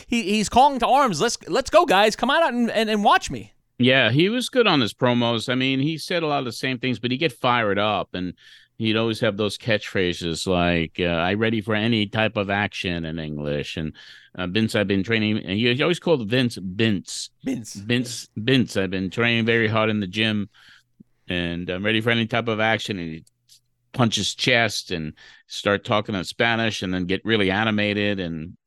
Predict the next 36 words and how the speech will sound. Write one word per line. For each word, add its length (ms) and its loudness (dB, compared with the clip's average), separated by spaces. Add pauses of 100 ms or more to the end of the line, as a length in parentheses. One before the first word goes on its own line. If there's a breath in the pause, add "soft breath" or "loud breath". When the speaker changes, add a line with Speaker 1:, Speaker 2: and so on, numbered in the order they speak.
(160)
Speaker 2:
and 100 -8
that 140 -2
would 100 -6
be 100 -4
the 140 -4
end. 260 -4
But 160 -4
yeah, 340 2
I, 340 -2
I 40 0
always 300 0
enjoyed 320 0
Morales' 560 -4
promos. 540 -6 (100)
He, 240 2
he 100 2
was 140 0
fiery. 580 0 (180)
Speaker 1:
I, 60 -2
I 280 6
like 240 4
the 80 4
promo. 260 6
I 180 8
also 240 6
like 200 4
how 180 4
Vince 320 4
said, 580 2
uh, 220 4 (200 loud breath)
"Remember 320 4
what 120 6
happened 240 6
in 80 8
Mexico?" 600 4
<laughs> 60 -4